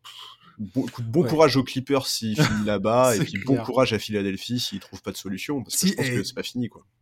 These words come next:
Speaker 2: s'il finit aux Clippers, ça va être, pff, mon Dieu, quoi. Elle,
Speaker 1: Ouais.
Speaker 2: elle, elle va m-, elle va me déprimer. C'était, elle, je la trouve déprimante, cette équipe.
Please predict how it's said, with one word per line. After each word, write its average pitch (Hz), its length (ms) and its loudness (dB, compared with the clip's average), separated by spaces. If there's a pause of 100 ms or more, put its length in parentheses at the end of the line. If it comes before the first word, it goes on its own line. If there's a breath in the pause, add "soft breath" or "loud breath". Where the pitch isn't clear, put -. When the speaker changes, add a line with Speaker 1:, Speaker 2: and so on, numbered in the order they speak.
(140)
Speaker 2:
s'il 143 280 -4
finit 147 240 -2
aux 139 40 -2
Clippers, 135 440 -4
ça 110 160 -10
va 101 120 -12
être, 98 400 -14
pff, - 400 -16
mon 123 140 -10
Dieu, 98 240 -14
quoi. - 140 -20 (1080 soft breath)
Elle, 135 100 -10
Speaker 1:
Ouais. 139 100 -8
Speaker 2:
elle, 143 200 2
elle 139 80 -2
va 135 80 0
m-, 147 120 -2
elle 135 80 -6
va 131 120 0
me 131 60 0
déprimer. 147 420 -2
C'était, 135 180 -8
elle, 139 260 -2
je - 80 -12
la 147 80 -8
trouve 139 140 -10
déprimante, 123 480 -8
cette - 140 -18
équipe. - 240 -20